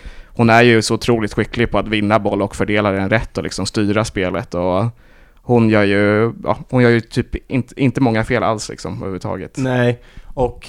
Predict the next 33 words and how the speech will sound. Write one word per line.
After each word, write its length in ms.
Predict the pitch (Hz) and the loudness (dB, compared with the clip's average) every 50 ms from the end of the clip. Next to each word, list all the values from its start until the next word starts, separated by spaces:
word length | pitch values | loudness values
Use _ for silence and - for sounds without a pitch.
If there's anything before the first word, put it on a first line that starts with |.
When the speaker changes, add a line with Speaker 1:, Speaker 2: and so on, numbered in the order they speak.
| - - - - - - - | -16 -16 -16 -18 -20 -16 -6
Speaker 2:
vi 100 | - 131 | -2 0
hade 320 | 123 139 139 123 120 139 151 | 4 4 4 4 4 0 2
lite 280 | 156 147 123 - 139 | 2 0 -2 -4 -8
problem, 460 | 127 - 151 139 120 110 104 104 104 | -6 -4 -4 -2 -2 -2 -2 -2 0
framförallt 480 | - 127 113 110 117 120 123 135 - - | 2 2 2 4 4 4 2 2 2 -2
i 60 | 143 | -2
första, 540 | 120 143 131 - - - - 92 85 98 107 - | 0 0 -2 -2 -4 -8 -8 -8 -8 -8 -8 -8
med 260 | - 113 110 107 104 | -6 -4 -4 -2 -2
att, 300 | 101 101 98 - _ - | -2 -4 -4 -8 _ -6
eh, 280 | 113 104 101 101 101 101 107 - - - - _ _ - | -4 -2 -2 -2 -2 -4 -6 -8 -16 -20 -20 _ _ -12
liksom, 400 | 113 - - 117 107 101 104 104 - - - | -10 -4 -2 0 0 0 -2 -6 -10 -10 -8
ja, 100 | 101 - - - - | -8 -8 -8 -6 -4
det 100 | 131 123 | -2 0
slogs 300 | - 170 160 147 - - | 4 4 2 2 2 2
bort 260 | 127 131 123 - - | 4 4 4 4 0
lite, 200 | 131 117 123 120 | 0 0 0 -2
det 140 | 113 - 139 | -4 -2 2
såg 200 | - 180 165 156 | 2 4 4 6
lite 280 | 151 143 120 - 127 | 4 2 2 0 -4
slarvigt 420 | - - 131 110 104 98 104 - - | 0 2 2 2 4 2 0 0 -2
ut 160 | 101 92 - | -2 -2 -4
i 40 | - | -8
perioder. 520 | - 104 101 101 98 95 95 95 98 - - - - - - - - _ _ _ | -10 -8 -6 -6 -6 -4 -4 -4 -6 -6 -10 -16 -20 -20 -20 -20 -20 _ _ _
Eh, 300 | - 113 110 110 110 107 | -4 -2 0 2 2 2
och 200 | 107 - 123 117 | 2 2 2 4
vi 40 | 120 | 4
hade 200 | 117 123 113 113 | 4 4 4 2
svårt 320 | 110 - - 127 123 117 127 | 2 4 6 6 6 6 6
att 80 | 107 | 2
liksom 280 | 104 101 - 117 104 101 | 0 -2 -2 -2 -4 -4
komma 340 | - - 127 113 110 110 110 | -4 0 0 2 2 4 2
igenom 640 | 110 107 120 143 147 143 127 110 101 98 98 98 | 2 2 2 4 6 6 6 4 4 0 -4 -6
till 400 | - - 110 101 92 98 98 - | -4 -4 -4 -2 -2 -6 -8 -10